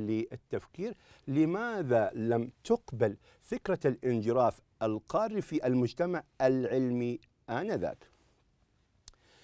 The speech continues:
آه، كانت الفكرة السائدة عزيزي الطالب، عزيزتي الطالبة، في المجتمع العلمي في مطلع القرن العشرين أن قيعان المحيطات والقارات هي معالم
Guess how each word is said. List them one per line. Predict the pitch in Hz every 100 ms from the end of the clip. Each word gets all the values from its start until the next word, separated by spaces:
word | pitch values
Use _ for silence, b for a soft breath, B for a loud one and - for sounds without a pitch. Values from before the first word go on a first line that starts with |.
| b b _
آه، | 135 135 135 139 -
كانت | - 311 339 -
الفكرة | 202 - 185 175 147
السائدة | 135 - 175 190 - 117 104
عزيزي | 92 101 104 101
الطالب، | 101 - 104 101 98
عزيزتي | 104 101 98 98 -
الطالبة، | 101 - 104 104 104
في | 98
المجتمع | 107 104 104 - 120 110 - 113
العلمي | 113 110 98 170 262 143 123 101
في | 107 104
مطلع | 110 - 110 92
القرن | 110 - 123 113 98 -
العشرين | 98 98 95 - 113 156 196 B B B B 240
أن | 302
قيعان | 226 - 127 117 131 117 117 _
المحيطات | 285 240 160 127 - 120 107 - 110 104 98 113
والقارات | 120 208 208 202 196 196 196 202 190 B B
هي | - 143 202 151 110 -
معالم | 135 143 127 165 196 190 160 123 110